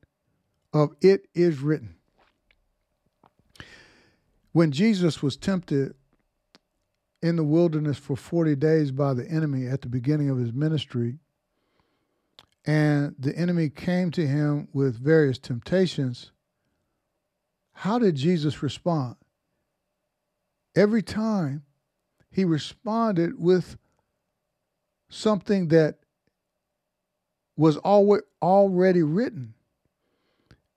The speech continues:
He actually quoted out of Deuteronomy. For example, the first temptation, the enemy said to him, "If you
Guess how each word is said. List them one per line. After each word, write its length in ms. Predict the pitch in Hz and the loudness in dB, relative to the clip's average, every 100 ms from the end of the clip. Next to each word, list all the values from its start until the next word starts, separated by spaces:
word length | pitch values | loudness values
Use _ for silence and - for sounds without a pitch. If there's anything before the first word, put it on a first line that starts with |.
| _ | _
He 180 | _ 170 | _ 4
actually 340 | 202 196 185 156 | 4 2 -2 -4
quoted 680 | - 190 202 208 170 151 - _ _ _ _ _ _ _ _ _ _ - | -4 0 2 4 2 2 -2 _ _ _ _ _ _ _ _ _ _ 0
out 180 | 180 | 2
of 140 | 180 143 | 2 2
Deuteronomy. 760 | 175 170 165 190 185 131 113 - _ | 2 4 4 4 2 -2 -8 -14 _
For 180 | - 170 | -4 -2
example, 720 | 143 165 175 143 165 156 151 - _ _ _ - | 0 0 0 2 2 2 2 -6 _ _ _ -10
the 60 | |
first 340 | 143 180 180 - | 0 2 2 0
temptation, 840 | 185 147 175 170 - 170 156 156 - _ _ _ _ _ _ _ _ _ _ _ _ _ _ _ _ _ - | -4 2 4 4 2 -2 -4 -6 -14 _ _ _ _ _ _ _ _ _ _ _ _ _ _ _ _ _ -2
the 160 | 165 | 0
enemy 300 | 170 170 170 | 2 2 0
said 280 | 147 180 165 | 2 4 4
to 100 | 151 | 2
him, 480 | 139 156 151 147 - _ _ _ _ _ _ | 0 0 -2 -4 -10 _ _ _ _ _ _
"If 300 | 220 202 - | 0 0 0
you 420 | 196 196 190 190 | 0 0 -2 -6